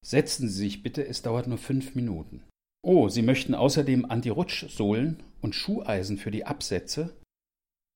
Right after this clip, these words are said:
Das abgerissene Leder soll ich auch ankleben? Also, das kann ich natürlich nicht sofort erledigen.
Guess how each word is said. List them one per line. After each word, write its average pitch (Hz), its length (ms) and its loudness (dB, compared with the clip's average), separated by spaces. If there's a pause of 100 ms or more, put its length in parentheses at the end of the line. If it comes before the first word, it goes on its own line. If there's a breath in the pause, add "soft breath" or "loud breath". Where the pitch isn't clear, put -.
(420)
Das - 200 -4
abgerissene 135 560 -2
Leder 127 360 0
soll 123 160 0
ich - 220 -8
auch - 240 -4
ankleben? 185 760 -8 (680)
Also, 104 220 -2
das 90 180 -6
kann 120 160 -2
ich 117 140 -2
natürlich 113 460 -2
nicht 139 200 0
sofort 131 380 -6
erledigen. - 580 -10